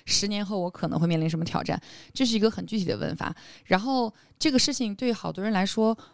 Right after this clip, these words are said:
就是可能不难，比如说 E 人就会觉得这件事情非常简单，I 人就会很难想象这到底是个什么样的操作才能找到这三个人，我根本不知道，对吧？就是具体的操作方法也很简单，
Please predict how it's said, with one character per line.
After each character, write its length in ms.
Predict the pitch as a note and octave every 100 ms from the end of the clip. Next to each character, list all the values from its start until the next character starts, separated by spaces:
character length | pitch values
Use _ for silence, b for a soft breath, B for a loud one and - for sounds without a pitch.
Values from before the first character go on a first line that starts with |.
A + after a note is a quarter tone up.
| B
就 120 | - A3
是 80 |
可 100 | A3 E3
能 80 |
不 140 | F#3+ B3
难， 220 | F3 D#3
比 80 | F#3
如 60 |
说 120 | F#3+ A#3
E 160 | D4 D4
人 260 | E3+ D#3+ F#3
就 100 | -
会 80 | G3
觉 60 | F3+
得 60 |
这 80 | F#3
件 80 | G3+
事 120 | F3+
情 120 | G3
非 120 | F3 B3
常 100 | A#3
简 220 | G3+ -
单， 220 | F3 F3 -
I 180 | F3+ A3+
人 160 | A#3
就 140 | A3+ A3
会 100 | G3+
很 460 | - - G#3 E3
难 260 | D#3 D#3 D#3+
想 240 | - E3
象 180 | D#3+ E3+
这 80 | F3+
到 140 | F#3
底 100 | F3+
是 80 | E3+
个 80 | F3+
什 140 | -
么 80 | E3+
样 100 | G3
的 60 | F3
操 240 | - A3+
作 160 | A3 G3
才 140 | F#3
能 100 | G3
找 140 | G3
到 100 | E3
这 100 | G3
三 200 | F#3+ G3+
个 80 | G#3
人， 160 | F#3 F#3
我 80 | F#3
根 80 |
本 100 | G3+
不 60 | F3+
知 100 | F3+
道， 160 | G#3+ F3
对 100 | F3
吧？ 120 | - B B B B
就 100 | -
是 80 | G3+
具 140 | -
体 100 | A#3
的 120 | F#3+
操 180 | F#3+ A3
作 80 | G#3
方 160 | G#3 A3
法 100 | F#3+
也 140 | E3
很 160 | D#3+ F#3
简 180 | F3
单， 160 | D3+ D3